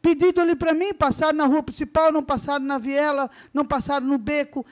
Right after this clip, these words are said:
e daí? Não estão resolvendo em nada, então eu peço encarecidamente ao Executivo Municipal que dê celeridade a esse processo, porque as chuvas, infelizmente, continuam. É,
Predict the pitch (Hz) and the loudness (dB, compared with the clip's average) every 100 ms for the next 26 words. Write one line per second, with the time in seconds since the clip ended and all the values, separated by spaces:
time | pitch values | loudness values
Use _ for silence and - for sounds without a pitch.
0 | _ 330 330 311 240 165 _ _ _ _ | _ 0 2 2 0 -6 _ _ _ _
1 | _ _ 392 330 - 370 370 330 262 302 | _ _ 0 0 2 4 6 4 2 -2
2 | 262 330 294 254 269 285 220 254 - 294 | 0 0 0 2 4 2 0 -4 0 -2
3 | 285 - 294 285 254 277 285 - - 240 | 0 -2 -2 -2 -6 -4 -6 -6 -6 -4
4 | 277 - 254 196 262 - 277 240 226 - | -6 -2 -2 -2 -10 -8 -8 -6 -8 -6
5 | - 277 269 - _ _ 262 180 320 359 | 0 2 2 -4 _ _ -10 -2 0 0
6 | - 302 294 254 208 262 302 277 254 254 | -2 -4 -2 -2 0 2 2 0 -4 -2
7 | 285 - - 262 - 254 220 - _ _ | -2 -6 -6 -6 -4 -4 -4 -8 _ _
8 | - 214 262 247 - 285 277 269 - _ | -20 -8 -2 -2 0 -4 0 -2 -4 _
9 | 269 285 269 254 196 262 - - 262 - | -6 -4 -4 -6 -6 -6 -8 -8 -6 -2
10 | 240 220 170 156 _ _ _ _ _ _ | -2 -2 -6 -12 _ _ _ _ _ _
11 | _ _ 254 262 262 254 247 | _ _ 0 2 2 2 0